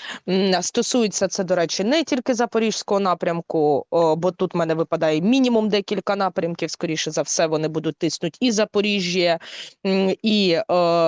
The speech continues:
я підозрюю, що ми говоримо про активізацію Херсонського напрямку і Донецького нап-, ну, на Донецькому напрямку там і так постійно колотнеча відбувається, але це то ще в розгалуження, в підсилення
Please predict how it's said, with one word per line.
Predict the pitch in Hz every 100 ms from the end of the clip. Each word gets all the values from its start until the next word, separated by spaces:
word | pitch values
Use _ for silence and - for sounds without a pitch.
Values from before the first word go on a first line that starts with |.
| 160 156 - 165
я | 175 190 180
підозрюю, | 170 170 156 156 143 143
що | - 151
ми | 156
говоримо | 165 160 160 151 151
про | -
активізацію | 156 - 165 165 160 - 165
Херсонського | - 185 262 269 - 196
напрямку | 170 151 160 147 160
і |
Донецького | 165 170 156 - - 156
нап-, | 147
ну, | 220 220
на | 160
Донецькому | 175 190 - - 175
напрямку | 170 175 160 170
там | 175 185
і |
так | 349 -
постійно | 170 - - 139 139 135
колотнеча | 131 165 151 160 135 -
відбувається, | 143 147 147 143 120 - - -
але | - 170 170
це | - 170 143
то | - 147
ще | - 143
в | - - 143
розгалуження, | 175 170 170 175 156 147 123 -
в | -
підсилення | - - - 160 151 143